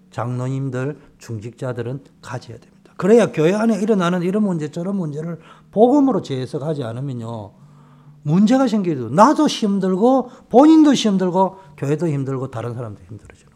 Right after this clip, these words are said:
거예요. 그래서 우리는 이걸 보고 각인치유라고 합니다. 그럼 우리는 구원받았는데 이건 영원한 거예요.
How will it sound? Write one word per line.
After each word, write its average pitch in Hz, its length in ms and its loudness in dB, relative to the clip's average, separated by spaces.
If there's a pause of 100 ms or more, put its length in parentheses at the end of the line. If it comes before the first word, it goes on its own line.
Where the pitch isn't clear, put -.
거예요. - 160 -20 (1120)
그래서 120 180 -8
우리는 131 300 -4
이걸 156 220 -2
보고 139 340 -2 (220)
각인치유라고 131 1080 -6
합니다. 104 360 -20 (720)
그럼 151 160 0
우리는 143 240 -2
구원받았는데 151 580 0
이건 156 260 -6
영원한 156 520 -4
거예요. 104 360 -12